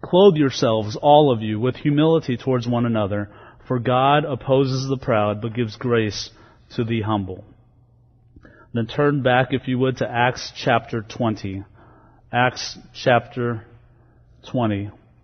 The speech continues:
And now we will see the Apostle Paul speaking to the elders from the church of Ephesus at the end of his ministry. We touched on this passage last week, and we'll look at it in more depth this week.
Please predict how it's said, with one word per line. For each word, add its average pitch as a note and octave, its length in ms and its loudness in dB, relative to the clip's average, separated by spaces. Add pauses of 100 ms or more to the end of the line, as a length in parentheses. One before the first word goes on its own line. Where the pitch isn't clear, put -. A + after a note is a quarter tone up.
(720)
And A#2 160 -4
now B2 160 2
we C3+ 120 2
will B2+ 120 0
see C3 400 -2
the A#2+ 240 -2
Apostle A#2 560 -4
Paul G#2+ 720 2 (800)
speaking B2+ 720 -4
to B2+ 80 -4
the B2 180 -2
elders A#2+ 400 -2
from A#2 180 -6
the A2 100 -4
church A#2+ 280 -2
of A2+ 160 -2
Ephesus A2+ 560 -6
at G#2+ 100 -6
the A2+ 160 -8
end A2+ 200 -4
of G2+ 80 -6
his G#2+ 180 -4
ministry. G#2 640 -10 (260)
We A#2 80 -10
touched - 300 -6
on A2+ 120 -4
this G#2+ 140 -8
passage G#2+ 460 -6
last G#2+ 380 -6
week, G#2+ 240 -10
and G#2+ 80 -8
we'll G#2 160 -8
look G#2+ 160 -8
at G#2+ 60 -6
it - 20 -8
in G#2 80 -6
more G#2+ 160 -6
depth G2+ 420 -6 (500)
this A2+ 240 -6
week. G#2 220 -12